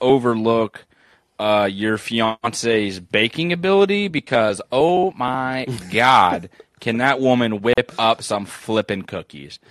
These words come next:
Speaker 1: And I'm not just talking any cookies. These are some cookies. Chocolate chip with Reese's Pieces in it. And if you know me, that's my worlds colliding.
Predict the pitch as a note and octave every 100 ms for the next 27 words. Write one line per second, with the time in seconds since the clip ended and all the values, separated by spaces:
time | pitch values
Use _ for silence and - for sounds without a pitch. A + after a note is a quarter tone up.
0 | _ - D3+ F3+ B3 A#3 E3+ D#3 - C3
1 | A#2+ A2+ G#2 F2 D2+ - _ _ _ _
2 | B2 A#2+ G#2 - G2+ F2+ - - _ _
3 | _ - G#3 F#3+ C3+ A2+ - C#3 C3+ B2
4 | - A#2 A#2 G#2 D2 - _ _ - D3+
5 | E3 E3 D#3+ - - D3 C#3 - - _
6 | - A2+ G2 A#2+ C#3 - A2 - A2+ G2+
7 | G2 E2+ D#2+ C#2 _ _ _ _ _ B2+
8 | A#2 C#3+ G#3 G#3+ G3+ D#3 D3 C#3+ G2+ G#2+
9 | F#3 - G2 G#2+ B2 A2+ G2 F#2+ F2+ -
10 | G2 E2 D2+ C2 C2